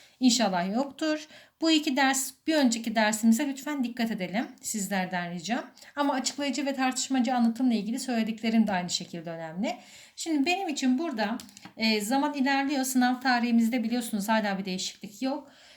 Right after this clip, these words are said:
E, ilk dönem konularından sorumluyum. Dikkat etmem gereken şey şu demek ki.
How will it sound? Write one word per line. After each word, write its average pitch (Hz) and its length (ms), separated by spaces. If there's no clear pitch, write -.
E, 202 100
ilk 320 260
dönem 302 280
konularından 202 680
sorumluyum. 302 600
Dikkat 311 280
etmem 294 380
gereken 285 480
şey 330 280
şu 269 260
demek 185 360
ki. 339 120